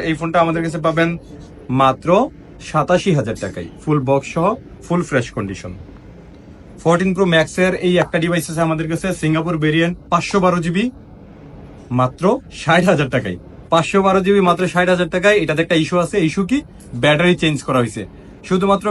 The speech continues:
ব্যাটারি চেঞ্জ করার কারণে এই ফোনটা দাম almost এখনো এক লাখ দশ হাজার something আছে ইউজড এর ক্ষেত-, ক্ষেত্রেও। সেখানে পাবেন almost পঞ্চাশ হাজার টাকা ডিসকাউন্টে মাত্র এক লক্ষ ষাট হাজার টাকায় এক পিস আছে, যে নেবেন দ্রুত বুক করে ফেলেন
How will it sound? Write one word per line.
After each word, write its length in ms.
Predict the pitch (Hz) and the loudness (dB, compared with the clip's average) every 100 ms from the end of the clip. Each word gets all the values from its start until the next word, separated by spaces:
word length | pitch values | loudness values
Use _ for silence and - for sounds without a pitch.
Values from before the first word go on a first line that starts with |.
| 165 | 2
ব্যাটারি 280 | 160 175 196 196 | 2 2 0 0
চেঞ্জ 140 | 185 185 | 0 0
করার 200 | 196 190 196 | -2 0 0
কারণে 280 | 190 196 196 - | 0 0 0 0
এই 60 | 170 160 | -2 -2
ফোনটা 280 | 175 175 185 180 139 | -2 2 2 2 2
দাম 160 | 156 170 170 151 | 2 2 0 -2
almost 340 | 151 165 175 - 156 | 0 0 -2 -2 -2
এখনো 240 | - 165 165 | 0 0 0
এক 80 | 139 160 | 0 -2
লাখ 100 | 156 147 | -2 -2
দশ 100 | - | -2
হাজার 180 | 139 127 - | -2 -2 -2
something 280 | 123 127 127 | -4 -2 -4
আছে 120 | 120 135 | -4 -2
ইউজড 220 | 151 156 143 | 0 0 -2
এর 40 | 143 | -4
ক্ষেত-, 200 | 127 - 127 | -6 -8 -12
ক্ষেত্রেও। 340 | - 123 117 160 311 - - - - | -10 -8 -4 -4 -4 -12 -20 -20 -4
সেখানে 280 | 180 170 170 175 | 0 2 0 0
পাবেন 220 | 180 254 - - - - 139 | 0 0 -4 -16 -20 -6 0
almost 280 | 165 226 - 208 | 2 0 0 0
পঞ্চাশ 220 | 214 196 | 2 0
হাজার 140 | 190 190 | 0 0
টাকা 100 | 196 185 | 0 0
ডিসকাউন্টে 480 | 185 208 196 185 262 277 - - 254 | -2 0 0 2 0 -2 -14 -6 0
মাত্র 220 | 147 143 190 185 | 0 0 0 0
এক 60 | 175 180 | 0 -2
লক্ষ 120 | 175 - | -2 -2
ষাট 160 | 170 170 | 0 0
হাজার 140 | 165 160 | -2 -2
টাকায় 200 | 180 208 165 | 0 2 0
এক 60 | 156 | -2
পিস 120 | 190 185 | -4 -4
আছে, 140 | 175 262 - - 131 | -4 -4 -6 -10 -2
যে 60 | 170 | 0
নেবেন 180 | 175 208 143 | 0 -2 0
দ্রুত 140 | 165 165 | -2 0
বুক 100 | 135 147 | -2 -4
করে 100 | 127 | -4
ফেলেন 180 | 127 | -2